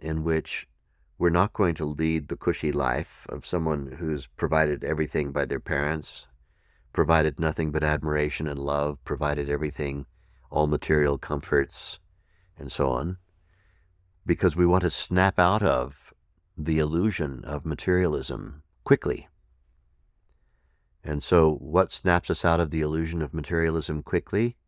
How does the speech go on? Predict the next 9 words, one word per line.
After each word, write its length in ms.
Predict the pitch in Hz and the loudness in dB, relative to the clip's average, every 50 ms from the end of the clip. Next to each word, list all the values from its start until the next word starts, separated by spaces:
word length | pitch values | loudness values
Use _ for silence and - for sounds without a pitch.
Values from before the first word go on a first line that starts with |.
| _ _ _ _ _ _ _ _ _ _ _ _ _ _ | _ _ _ _ _ _ _ _ _ _ _ _ _ _
Some 260 | - - - 92 87 | -6 0 2 2 4
adversity 800 | 85 80 73 73 82 92 98 - 127 - - - 67 - - - - _ _ _ - _ _ _ _ - | 4 2 4 4 4 4 4 2 -4 -2 0 -2 -2 -2 -4 -12 -18 _ _ _ -20 _ _ _ _ -4
in 160 | 78 76 73 | -2 -2 -2
young 240 | 71 73 71 69 67 | -2 -2 -4 -4 -4
life. 520 | 67 67 60 50 - - - - - - - - - - _ _ - - - _ _ _ _ _ _ _ _ _ _ _ _ _ - 90 - | -4 -4 -4 -6 -8 -10 -16 -20 -20 -20 -20 -20 -20 -20 _ _ -20 -20 -20 _ _ _ _ _ _ _ _ _ _ _ _ _ -20 -18 -16
So 240 | - - - 101 | -8 2 4 4
many 280 | 95 87 90 95 95 90 | 6 6 4 4 4 2
great 280 | 73 87 87 92 92 - | 4 6 6 6 6 4
masters 720 | 80 80 85 92 - - - 73 55 50 - - - - | 0 0 0 0 -2 -2 -2 -2 -2 -2 -6 -10 -12 -14